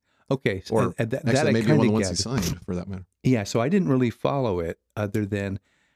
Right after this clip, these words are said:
Speaker 1: you know, I started getting into the article, and par-, the particular news outlet I read was saying, "Well, this is, uh, cynically, oh, yeah, he's only doing this because he's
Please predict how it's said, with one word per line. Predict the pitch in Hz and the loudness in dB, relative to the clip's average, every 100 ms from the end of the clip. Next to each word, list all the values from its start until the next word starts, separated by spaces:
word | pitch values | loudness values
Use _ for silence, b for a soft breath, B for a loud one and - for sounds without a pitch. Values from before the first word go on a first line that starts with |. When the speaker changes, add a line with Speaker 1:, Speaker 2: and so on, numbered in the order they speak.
| - | -2
Speaker 1:
you | 123 | 0
know, | 113 | 0
I | |
started | - 151 139 | 2 2 4
getting | 127 120 | 4 2
into | 104 | 2
the | 104 | 0
article, | 95 101 101 98 101 98 107 | 0 -2 0 0 2 0 -2
and | 98 90 90 87 92 - - | -2 -2 -2 -2 -4 -10 -8
par-, | 98 _ - | -8 _ -6
the | 113 | -4
particular | 131 180 127 117 | -2 -2 -2 0
news | 113 113 104 | 2 2 0
outlet | 98 95 92 | -2 -2 -2
I | 90 | -2
read | 87 92 92 92 _ _ _ - | 0 0 -2 -4 _ _ _ -2
was | 113 104 - _ - | -2 -2 -6 _ -4
saying, | 123 107 | -2 2
"Well, | 107 117 113 110 | 2 4 2 2
this | 113 117 107 | 2 0 -2
is, | - _ _ - | -4 _ _ -6
uh, | - | -4
cynically, | - - 135 120 117 110 101 _ - | -4 0 2 2 2 2 0 _ -4
oh, | 151 131 | 0 2
yeah, | 120 131 113 | 4 4 4
he's | 117 120 | 4 6
only | 135 117 | 6 6
doing | 117 113 | 4 4
this | 107 - | 2 2
because | 110 113 98 | 0 2 2
he's | 107 98 | 2 -2